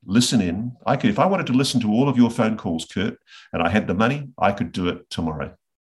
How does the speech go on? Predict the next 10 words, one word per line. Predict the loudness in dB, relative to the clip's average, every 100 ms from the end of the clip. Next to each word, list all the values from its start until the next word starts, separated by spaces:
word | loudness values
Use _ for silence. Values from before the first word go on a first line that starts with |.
| _ _ -10
And | -8 -8 -10 -8
it | 2
doesn't | 4 4 4
matter | 2 2
what | 0 0 2 0
you | -4
put | -4
on | -6 -6
your | -10
phone. | -8 -8 -8